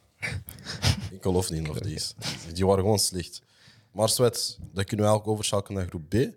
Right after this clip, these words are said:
Speaker 2: waar eigenlijk een van de mooiste wedstrijden tot nu toe van het E K was. Eh, Duitsland-Spanje. Ik ga heel eerlijk zijn, ik heb genoten van de wedstrijd. Eh, langs beide kanten, maar ik denk ik ga Freddy daarover laten spreken.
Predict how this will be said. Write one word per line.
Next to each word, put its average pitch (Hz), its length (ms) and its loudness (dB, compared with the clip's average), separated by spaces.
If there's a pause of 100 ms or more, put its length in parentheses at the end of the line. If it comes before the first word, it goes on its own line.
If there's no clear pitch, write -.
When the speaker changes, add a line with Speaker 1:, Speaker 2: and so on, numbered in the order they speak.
(420)
Speaker 2:
waar 95 180 2
eigenlijk 101 420 4
een 101 300 0
van 90 300 -4
de 113 100 2
mooiste 127 360 2
wedstrijden 113 420 0
tot 107 200 -2
nu 98 160 2
toe 92 360 -2 (160)
van 95 160 2
het 90 160 0
E 87 120 -6
K - 60 -12
was. 85 600 0
Eh, 80 280 -4 (140)
Duitsland-Spanje. 104 920 2 (140)
Ik - 120 -20
ga 73 100 -6
heel 95 180 2
eerlijk 98 260 0
zijn, 98 200 2
ik 90 100 -8
heb - 140 -6
genoten 85 880 -2 (640)
van 87 100 -2
de 90 80 4
wedstrijd. 120 600 0 (440)
Eh, 92 360 4 (300)
langs 92 240 -2
beide 90 240 2
kanten, 98 340 0
maar 90 300 2 (100)
ik 80 60 -14
denk 90 160 -8
ik - 100 -12
ga 87 120 2
Freddy 110 460 0 (180)
daarover 101 400 -4
laten 107 260 -4
spreken. - 440 -4